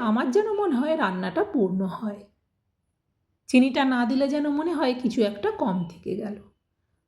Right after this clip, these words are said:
দেখো, আমার কিন্তু সুন্দর করে সব কিছু ভাজা হয়ে গিয়েছিল, তাই দিয়ে দিচ্ছি পরিমাণ মতো জল, কারণ ডালটাও সেদ্ধ হবে আর কফিগুলোও একটু সেদ্ধ হবে। এবারে ঢেকে দিচ্ছি।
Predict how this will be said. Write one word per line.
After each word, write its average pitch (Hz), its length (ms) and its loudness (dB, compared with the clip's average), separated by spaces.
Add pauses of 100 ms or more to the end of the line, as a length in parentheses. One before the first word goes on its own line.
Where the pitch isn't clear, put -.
(120)
দেখো, 285 240 6
আমার 311 240 4
কিন্তু 339 340 0
সুন্দর 277 500 2
করে 277 240 2 (100)
সব 233 240 0 (100)
কিছু - 240 -4 (160)
ভাজা 208 360 0
হয়ে 180 280 -4
গিয়েছিল, 190 480 -8 (880)
তাই 233 180 2 (360)
দিয়ে 190 200 0
দিচ্ছি 196 380 -2 (280)
পরিমাণ 190 420 0
মতো 196 260 -2 (140)
জল, 165 300 -2 (1600)
কারণ 294 280 6
ডালটাও 269 520 2
সেদ্ধ 262 420 -2
হবে 262 280 -2 (420)
আর 254 180 -2
কফিগুলোও 240 600 2 (100)
একটু - 240 -6
সেদ্ধ 226 360 -4 (100)
হবে। 220 280 0 (760)
এবারে 247 280 0 (200)
ঢেকে 214 340 2
দিচ্ছি। 170 440 -10